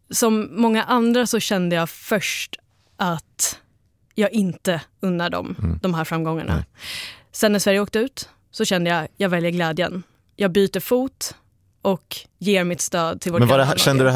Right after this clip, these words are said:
Speaker 2: det här i hjärtat eller var det mer, nu, nu ska jag anstränga mig för att
Speaker 1: Ja,
Speaker 2: välja
Speaker 1: det
Speaker 2: glädjen?
Speaker 1: var en ansträngning, men jag, jag, jag kände ändå att jag, det, till slut så tog jag det till hjärtat, kände
Speaker 2: Mm.
Speaker 1: jag. Fram tills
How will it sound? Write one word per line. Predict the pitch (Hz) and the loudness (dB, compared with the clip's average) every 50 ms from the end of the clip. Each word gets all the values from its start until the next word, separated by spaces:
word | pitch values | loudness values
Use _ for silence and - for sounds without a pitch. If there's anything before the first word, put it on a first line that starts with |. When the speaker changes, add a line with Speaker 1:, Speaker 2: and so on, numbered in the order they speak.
| 127 | 4
Speaker 2:
det | 120 | 2
här | 123 120 | 2 2
i | |
hjärtat | 123 147 139 - - _ _ _ - 160 139 - | 2 0 0 -2 -10 _ _ _ -2 -2 0 2
eller | - 123 110 110 | 2 2 4 4
var | 104 104 | 4 4
det | 101 101 | 4 4
mer, | 98 95 92 92 92 101 104 | 4 4 4 4 2 2 2
nu, | 107 107 110 110 107 95 - | 4 4 4 4 2 2 2
nu | 110 117 117 107 | 2 2 2 2
ska | - - 113 | 2 2 2
jag | 107 107 113 - | 4 2 2 2
anstränga | - 127 123 113 104 101 98 - - - - 127 127 117 101 92 87 | 2 2 4 4 4 2 2 0 0 0 2 2 4 4 4 2 2
mig | 82 78 67 - | 0 0 -2 -2
för | - - | -2 -4
att | - - | -2 0
Speaker 1:
Ja, | - | 2
Speaker 2:
välja | 285 - | 2 2
Speaker 1:
det | 302 | 2
Speaker 2:
glädjen? | - - - 330 | 0 2 2 2
Speaker 1:
var | 330 311 | 2 2
en | 294 277 | 2 2
ansträngning, | - 285 254 240 - - - 277 269 269 254 247 240 226 226 226 233 220 220 | 2 2 2 0 0 0 0 2 2 4 4 2 2 2 0 0 0 0 0
men | 247 240 233 | 2 2 2
jag, | 233 233 233 233 220 208 208 | 2 2 2 0 0 -2 -2
jag, | 220 220 - | -4 -6 -6
jag | - - 226 233 240 240 233 | -8 -6 -2 0 0 0 0
kände | - 277 254 240 240 233 | 0 0 2 2 2 2
ändå | 233 214 190 180 | 0 0 0 0
att | 175 180 180 - | -2 -2 -2 -2
jag, | 190 185 185 185 180 - - - - 180 - - - _ - - - - - - - - 202 202 185 | 0 0 0 -2 -2 -4 -8 -12 -14 -16 -18 -20 -20 _ -20 -20 -20 -20 -20 -20 -16 -14 -14 -10 -4
det, | 185 233 220 202 | -4 -4 -4 0
till | - 277 269 | 2 2 2
slut | - - 302 294 254 | 2 2 2 0 0
så | - 208 | -2 -2
tog | - 214 208 202 196 180 160 170 | 0 0 0 0 0 -4 -4 -2
jag | 190 180 170 170 | -2 0 0 0
det | 156 175 170 | -2 -4 -4
till | - - - 180 | -4 -4 -6 -6
hjärtat, | 170 - - - - 185 - | -6 -6 -8 -8 -8 -6 -6
kände | - 202 170 170 165 | -2 0 0 0 0
Speaker 2:
Mm. | 160 - - | -2 -4 -8
Speaker 1:
jag. | - _ _ _ _ _ _ - | -16 _ _ _ _ _ _ -2
Fram | - 233 202 202 | 0 2 2 2
tills | - 196 170 170 160 - - - - | 0 0 0 0 0 -2 -4 -4 -6